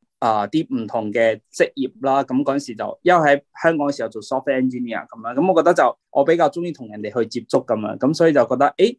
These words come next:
product manager 其實同 software engineer skill 都可以幫到手咁樣，咁但係我又鍾意同人哋去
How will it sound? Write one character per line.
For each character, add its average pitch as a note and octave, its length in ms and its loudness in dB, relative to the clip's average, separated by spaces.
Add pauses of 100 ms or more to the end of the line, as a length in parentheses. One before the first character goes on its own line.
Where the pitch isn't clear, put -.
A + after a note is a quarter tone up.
(120)
product F#3+ 320 2
manager E3 480 -4
其 A#2 140 -12
實 A2 100 -6
同 A2+ 160 -8 (500)
software E3+ 400 4
engineer E3 320 -2
skill D3 300 -6
都 D3 160 2
可 C3 180 -2
以 B2+ 240 -4 (280)
幫 E3+ 180 2
到 C#3+ 160 -4
手 A2+ 160 -6 (180)
咁 A#2+ 140 -10
樣， A2+ 220 -10
咁 C3 200 -2
但 C#3 140 2
係 A2+ 140 -2
我 B2 80 2
又 A#2 80 0
鍾 E3 180 -4
意 D#3+ 60 0
同 A2+ 160 -10
人 G#2 80 -12
哋 G#2+ 100 -8
去 - 180 -4